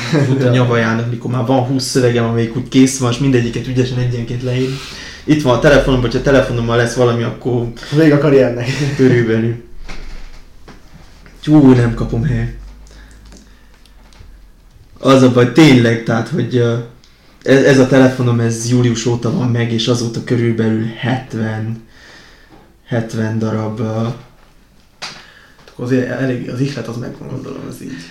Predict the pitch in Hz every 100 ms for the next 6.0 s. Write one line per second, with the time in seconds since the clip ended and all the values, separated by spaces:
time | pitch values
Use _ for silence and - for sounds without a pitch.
0 | - - - - 143 127 123 135 139 -
1 | 123 117 117 117 113 - 131 - 123 120
2 | - 113 113 - 117 113 113 110 110 110
3 | 110 110 110 110 - 113 113 113 113 -
4 | - - 123 127 123 117 120 123 120 120
5 | 120 - 120 120 120 120 120 120 117